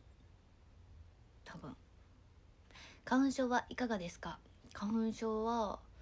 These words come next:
うーん、そこそこ。でも意外と大丈夫かも。うん。「たわいもない話しちゃう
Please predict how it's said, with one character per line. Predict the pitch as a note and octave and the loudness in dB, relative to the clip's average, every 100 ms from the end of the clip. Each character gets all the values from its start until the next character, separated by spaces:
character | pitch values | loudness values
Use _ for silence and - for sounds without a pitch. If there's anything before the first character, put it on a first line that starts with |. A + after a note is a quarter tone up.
| - - - - - - - - - | -18 -18 -16 -16 -16 -16 -18 -14 0
う | F#3+ | 4
ー | F#3+ F#3 F#3 F#3 F3+ F3+ F3 F3 F3 F3 | 4 4 4 4 2 2 0 0 0 -2
ん、 | |
そ | F3 F3 | -2 0
こ | G#3+ | 0
そ | G3+ | 0
こ。 | - - - - - - - - | -4 -4 -4 -8 -20 -20 -20 -6
で | G3+ | 0
も | G3+ | 2
意 | |
外 | A3 E4 | 6 6
と | E4+ D#4 | 6 4
大 | D4+ | 4
丈 | C#4 | 4
夫 | A3 | 0
か | F#3 | 0
も。 | F3 - - - - - - - - - A#3 - | -4 -4 -14 -20 -20 -20 -20 -20 -20 -20 -16 -4
う | F#3+ | -2
ん。 | F3 F3 - - - - - - - - - - - - - - - - - - - - - - - - - - - - - - - | -2 -6 -14 -20 -20 -20 -20 -20 -20 -20 -20 -20 -20 -20 -20 -20 -20 -20 -20 -20 -20 -20 -20 -20 -20 -20 -20 -20 -20 -20 -20 -16 0
「た | A3 | 2
わ | A3+ | 4
い | A#3 | 4
も | G#3 | 2
な | F3+ E3+ | 0 -4
い | F3+ | -2
話 | F#3+ F3+ - | -4 -4 -6
し | D#3 | -8
ち | - E3+ | -6 -4
ゃ | |
う | E3 | -4